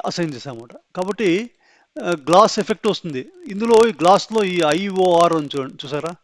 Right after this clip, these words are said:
ఇది మామూలుగా డిఫాల్ట్ వన్ పాయింట్ ఫైవ్ ఉంటుంది, కానీ వాటర్కు ఈ ఐఓఆర్ వచ్చి వన్ పాయింట్ త్రీ త్రీ త్రీ. So వన్ పాయింట్ త్రీ త్రీ త్రీ చేశాను అనమాట. మిగతా ఏం చేంజ్ చేయలేదు. ఆ, so ఇది ట-,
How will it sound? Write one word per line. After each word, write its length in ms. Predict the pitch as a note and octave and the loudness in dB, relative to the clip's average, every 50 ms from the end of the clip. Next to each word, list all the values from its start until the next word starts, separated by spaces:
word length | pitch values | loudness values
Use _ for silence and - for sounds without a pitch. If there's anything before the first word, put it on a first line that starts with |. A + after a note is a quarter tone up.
| _ _ _ _ _ _ _ _ - - | _ _ _ _ _ _ _ _ -18 -14
ఇది 180 | - F#3+ G3 | -10 -8 -6
మామూలుగా 520 | G3 F3 E3+ E3+ F#3 F#3+ F3+ F3 F3+ E3+ E3 | -2 0 0 2 2 0 0 2 2 2 0
డిఫాల్ట్ 520 | C#3+ C3 B2 F3 F3+ - F#3 F#3 F3+ E3 | -2 -4 -6 -8 -4 0 0 0 2 0
వన్ 180 | D3 D3 D3+ C#3+ - | -2 -4 -4 -2 -2
పాయింట్ 200 | E3 D#3 D3+ C3+ | -2 -2 -2 -4
ఫైవ్ 200 | - D3 D#3 E3 | -4 -4 -4 -4
ఉంటుంది, 380 | D3+ C3 B2+ A#2 A2+ B2+ F#3+ - _ _ _ _ _ _ _ - | -6 -8 -12 -12 -12 -14 -16 -16 _ _ _ _ _ _ _ -8
కానీ 140 | F3 F#3+ | -6 -4
వాటర్కు 720 | F#3 D3 C3+ D3 E3+ - G3 F#3 F3 - - F#3+ E3 D3 | -4 0 2 2 2 2 0 -2 -2 -4 -4 -2 -2 -2
ఈ 140 | - D3+ C#3+ | -4 -4 -2
ఐఓఆర్ 420 | C#3+ C#3 C#3+ D3 D3 D3+ D3+ D3+ D3 | -2 -2 -2 -2 -2 -2 -2 -2 -4
వచ్చి 280 | C3 - - F#3 D#3 | -6 -8 -8 -6 -6
వన్ 140 | C#3 C#3 C3+ - | -6 -6 -4 -4
పాయింట్ 240 | D#3 D3+ D3+ C#3+ - | -4 -4 -4 -6 -10
త్రీ 140 | - D#3+ C#3 | -12 -12 -14
త్రీ 200 | A#2 - B2+ B2+ | -12 -14 -16 -16
త్రీ. 220 | - - B2+ B2+ - _ _ _ _ _ _ _ _ _ _ _ _ _ _ | -14 -16 -18 -18 -18 _ _ _ _ _ _ _ _ _ _ _ _ _ _
So 140 | - - D#3+ | -6 -6 -6
వన్ 100 | D3+ C#3+ | -4 -2
పాయింట్ 260 | - D#3 D3+ C#3 A#2+ | -4 -4 -4 -4 -8
త్రీ 100 | C#3+ C3+ | -12 -12
త్రీ 200 | A#2+ - C3 C#3 | -12 -12 -14 -14
త్రీ 160 | C3 - D#3 | -12 -12 -12
చేశాను 360 | C#3 A2+ A#2 - - A#2 A2 | -12 -12 -14 -14 -16 -18 -20
అనమాట. 220 | A2+ A2+ A2+ - _ _ _ _ _ _ _ _ _ _ _ _ | -20 -20 _ -20 _ _ _ _ _ _ _ _ _ _ _ _
మిగతా 160 | F3 F3+ - F3 | -10 -6 -2 -2
ఏం 200 | E3 F3 F#3 D#3 - D3 | 0 -2 -2 -4 -8 -10
చేంజ్ 160 | C#3+ B2 B2 | -10 -10 -12
చేయలేదు. 260 | A#2 A#2 - A#2 C3+ _ _ _ _ _ _ _ _ _ _ _ _ _ _ _ - | -12 -12 -12 -14 -18 _ _ _ _ _ _ _ _ _ _ _ _ _ _ _ -6
ఆ, 300 | G3 F3 F3+ F3+ F3+ F3 F#3 - _ _ - A3+ | -4 -2 0 0 0 -2 -4 -8 _ _ -16 -14
so 440 | - - A#3+ A#3 A3+ A3 A3 A3 - - | -8 -2 2 4 4 4 4 2 0 -4
ఇది 220 | A#3+ G#3 A3+ A#3+ A#3 | -8 -6 -4 -4 -4
ట-, 160 | F3 - - | -6 -6 -4